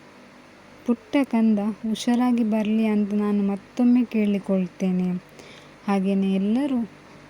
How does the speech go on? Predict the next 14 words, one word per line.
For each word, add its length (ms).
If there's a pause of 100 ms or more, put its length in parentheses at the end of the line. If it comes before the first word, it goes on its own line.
(680)
ಶೇರ್ 360
ಮಾಡಿ 360
ಅಂತ 200
ನಾನು 280
ಮತ್ತೊಮ್ಮೆ 500
ಮತ್ತೊಮ್ಮೆ 560 (240)
ನಾನು 240
ಕೇಳಿಕೊಳ್ತೇನೆ. 920 (600)
ಮಗುವಿನ 500 (1600)
ಜೀವವನ್ನು 640
ಉಳಿಸೋಣ. 580 (1200)
ಆದಷ್ಟು 460
ಬೇಗ 300 (420)
ಸಹಾಯ 320